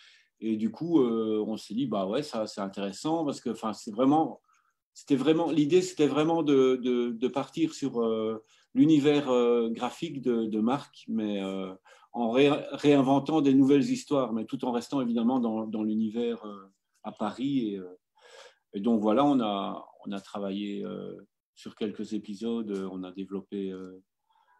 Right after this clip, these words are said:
et puis, euh, on a un petit peu travaillé avec Davy pour, euh, l'épauler au départ, pour, euh, les, les premiers découpages, la première mise en place de, de la série. Et puis, euh,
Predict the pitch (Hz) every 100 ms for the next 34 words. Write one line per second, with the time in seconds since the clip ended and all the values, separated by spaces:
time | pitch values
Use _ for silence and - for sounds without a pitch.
0 | _ 101 - 120 117 107 107 110 107 110
1 | 107 - 117 120 127 127 127 - 110 110
2 | 110 107 107 98 107 104 123 117 110 104
3 | 101 104 98 - 113 120 117 110 107 120
4 | 117 - 104 101 98 95 92 90 90 _
5 | _ _ - 107 - 113 113 107 104 -
6 | 117 117 120 110 123 120 117 123 117 117
7 | - 139 135 131 113 107 98 101 95 -
8 | 101 98 131 131 - - 95